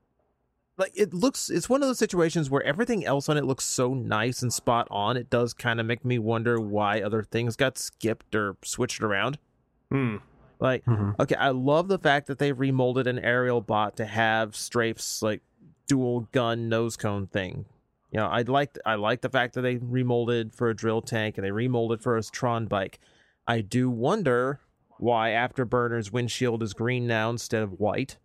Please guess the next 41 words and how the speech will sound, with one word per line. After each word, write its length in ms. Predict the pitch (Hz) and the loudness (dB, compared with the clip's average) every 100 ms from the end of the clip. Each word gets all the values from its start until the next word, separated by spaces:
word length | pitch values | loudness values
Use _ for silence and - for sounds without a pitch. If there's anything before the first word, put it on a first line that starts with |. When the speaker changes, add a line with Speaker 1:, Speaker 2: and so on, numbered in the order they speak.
| _ _ _ | _ _ _
Speaker 2:
Probably 540 | 175 208 180 151 156 139 | 4 4 4 0 2 4
Speaker 1:
That, 180 | 110 113 - | 2 0 0
that 100 | 143 139 | 2 2
was 120 | 110 | 2
a 60 | 117 | 0
lot. 400 | 104 92 104 104 _ _ - | 2 0 0 -4 _ _ 2
Speaker 2:
I, 300 | 180 202 196 | 4 4 2
I 20 | |
Speaker 3:
Because 500 | 127 - 143 196 165 | 4 4 8 8 8
transparent's 840 | - 175 160 135 - 156 151 147 - | 6 6 6 2 4 6 6 4 2
cool. 540 | - 143 139 151 147 - _ _ - - - | 6 8 8 6 0 -8 _ _ -10 -6 0
Speaker 2:
Yeah, 180 | 160 175 | 6 6
I, 140 | 170 196 175 | 6 4 4
I 40 | 190 | 4
would 100 | 185 | 2
assume 320 | - 165 151 | 0 0 0
that 120 | 139 | 2
has 200 | 139 135 | 2 0
to 80 | 127 | -2
do 220 | 117 127 | 0 2
with, 280 | 123 117 - _ - - - - - | 2 -2 -8 _ -20 -20 -20 -14 4
I 100 | 254 | 4
would 120 | 339 | 4
assume 280 | 277 277 240 | 2 2 2
that 100 | 214 | 2
has 160 | 208 - | 2 -2
to 40 | |
do 200 | 156 190 | -2 0
with 120 | 170 | 2
either 280 | 143 147 151 | 4 4 2
just, 260 | 131 135 127 | 0 -2 -2
"Hey, 200 | 151 147 | 0 0
let's 180 | 123 127 | 0 0
get 140 | 131 | -2
a 20 | |
splash 320 | 120 131 117 - | -2 0 0 0
of 80 | |
color 240 | - 131 147 | -2 2 2
on 140 | 151 | 0
here," 200 | 156 170 | 0 0
or 500 | 160 131 127 123 120 | 0 0 0 0 -2